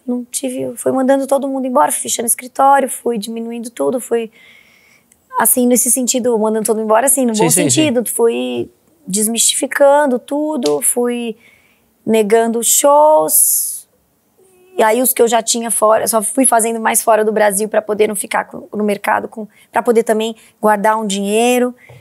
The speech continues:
Speaker 1: porque eu também pensava no futuro, né? Então eu comprei, mas eu já comprava alguns apartamentos, já comprava algumas coisas também, mas eu não pensava como eu penso hoje, eu tinha, era minha menina, né? Mas eu acho que,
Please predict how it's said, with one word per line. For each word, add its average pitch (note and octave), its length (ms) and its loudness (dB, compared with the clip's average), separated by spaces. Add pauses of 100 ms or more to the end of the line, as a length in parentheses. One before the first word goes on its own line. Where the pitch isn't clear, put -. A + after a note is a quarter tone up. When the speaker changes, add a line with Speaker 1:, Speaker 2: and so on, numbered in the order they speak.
(1300)
Speaker 1:
porque A3 1400 2 (140)
eu A3 160 4
também A#3 320 2
pensava A3+ 480 0
no G3+ 80 -4
futuro, F#3+ 460 -6
né? F#3 160 -6
Então A3 180 0
eu A3+ 60 -4
comprei, A3 440 -2 (320)
mas C#4+ 100 0
eu D#4 60 0
já E4 120 0
comprava A3+ 460 0
alguns F#3+ 460 -6
apartamentos, F#3+ 520 -4
já F#3 80 -4
comprava F3+ 300 -6
algumas F3+ 300 -4
coisas F3+ 260 -6
também, G3+ 240 -2
mas G3+ 140 -2
eu G#3 60 -6
não G3+ 100 -6
pensava G3+ 420 0
como A#3 160 -2
eu B3 60 -4
penso C#4+ 300 0
hoje, F#3+ 280 4
eu - 20 -8
tinha, D#3+ 260 -6
era E3 120 -4
minha F#3+ 140 -2
menina, A#3 460 0
né? G3+ 220 -8 (1400)
Mas C4 260 2
eu C#4+ 120 6
acho D4 260 2
que, D#4 540 0